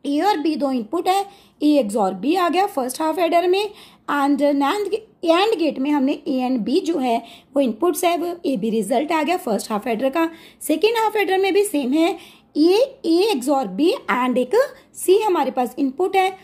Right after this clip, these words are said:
तो हमने एक्सॉर गेट में डाल दिया, तो हमारे पास आउटपुट आ गई, सम आ गया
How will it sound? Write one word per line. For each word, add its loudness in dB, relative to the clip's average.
तो -2
हमने 2
एक्सॉर 0
गेट -4
में 2
डाल 0
दिया, 2
तो -10
हमारे 2
पास -2
आउटपुट -2
आ 4
गई, 2
सम -4
आ -2
गया 2